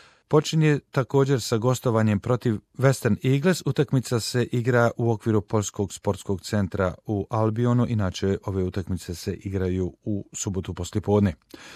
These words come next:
A i nogometni klub Bosna Melbourne ili Maribor Greens igraju svoju prvu utakmicu u subotu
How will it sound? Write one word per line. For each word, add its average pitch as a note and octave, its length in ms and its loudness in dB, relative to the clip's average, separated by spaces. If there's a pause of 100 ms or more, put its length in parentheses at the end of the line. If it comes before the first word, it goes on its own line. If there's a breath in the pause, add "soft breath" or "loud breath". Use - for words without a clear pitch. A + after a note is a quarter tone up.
(400 loud breath)
A D3 280 6
i D#3+ 220 4
nogometni D#3 600 4
klub D3+ 340 2
Bosna C3+ 380 0
Melbourne F#3+ 760 6 (120)
ili B2 500 2 (380)
Maribor B2+ 500 2
Greens A2+ 560 0 (360 soft breath)
igraju A#2+ 640 2
svoju A#2+ 340 0
prvu A2 260 0
utakmicu G#2+ 520 0
u E2+ 100 -6
subotu E3+ 640 2